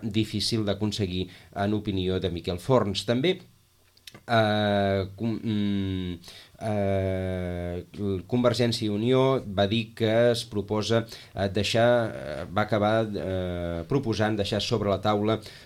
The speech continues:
el tema de la Fundació Cívica i el tema de l'esdeveniment excepcional, perquè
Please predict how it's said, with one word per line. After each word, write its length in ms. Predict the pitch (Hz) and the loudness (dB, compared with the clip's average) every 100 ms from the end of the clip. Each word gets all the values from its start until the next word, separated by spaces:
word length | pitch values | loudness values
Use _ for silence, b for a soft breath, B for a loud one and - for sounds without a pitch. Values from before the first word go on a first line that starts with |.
| B | B
el 260 | 90 92 95 | -6 -4 0
tema 300 | 113 110 101 | 0 2 0
de 100 | 95 | 0
la 120 | 92 | 0
Fundació 420 | - 123 107 101 | 0 0 0 -2
Cívica 480 | - 110 104 113 113 | 0 -2 0 0 0
i 220 | 101 95 | 0 0
el 180 | 104 95 | -2 0
tema 260 | 107 107 | 0 2
de 80 | 104 | 2
l'esdeveniment 640 | 98 95 98 95 95 101 98 | 0 0 -2 0 0 0 0
excepcional, 760 | 95 101 - 110 127 123 107 | -2 -6 -2 2 6 6 4
perquè 360 | 110 101 110 | -2 -2 -2